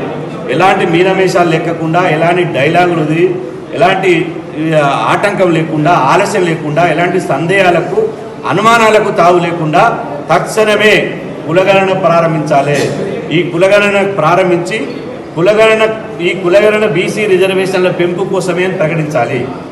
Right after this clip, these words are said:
బీసీలకు బడ్జెట్ల పెంపు కోసమే అని చెప్పి కేంద్ర ప్రభుత్వం ప్రకటించాలి. గతంలో కులగణన బ్రిటిష్ ప్రభుత్వం పంతొమ్మిది వందల ముప్పై ఒకటిలో చేసింది, తర్వాత చేయలే. ఆ తర్వాత రెండు వేల పదకొండులో తూతూ మంత్రంగా చేశారు, దాని మీద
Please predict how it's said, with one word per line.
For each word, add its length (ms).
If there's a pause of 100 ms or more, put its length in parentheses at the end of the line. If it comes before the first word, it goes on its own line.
(260)
బీసీలకు 640 (560)
బడ్జెట్ల 500
పెంపు 340
కోసమే 440
అని 160
చెప్పి 220 (100)
కేంద్ర 240
ప్రభుత్వం 460
ప్రకటించాలి. 540 (500)
గతంలో 400
కులగణన 460 (320)
బ్రిటిష్ 400
ప్రభుత్వం 420
పంతొమ్మిది 280
వందల 180
ముప్పై 240
ఒకటిలో 300
చేసింది, 320 (400)
తర్వాత 300 (160)
చేయలే. 240 (460)
ఆ 60 (100)
తర్వాత 260 (400)
రెండు 180
వేల 160
పదకొండులో 600
తూతూ 220
మంత్రంగా 460
చేశారు, 320 (520)
దాని 220
మీద 140